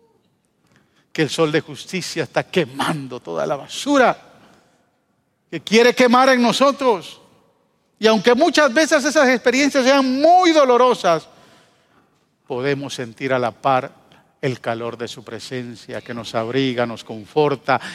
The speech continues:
y nos dice, "Sigue adelante, que lo que estoy haciendo en tu vida es una obra maravillosa". ¿Cuántos han ido a la playa acá?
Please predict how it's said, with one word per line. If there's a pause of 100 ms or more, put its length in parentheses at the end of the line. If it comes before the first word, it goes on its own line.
(100)
y
nos
dice,
"Sigue
adelante, (560)
que
lo
que
estoy
haciendo
en
tu
vida (160)
es
una
obra
maravillosa". (1120)
¿Cuántos
han
ido
a
la
playa
acá?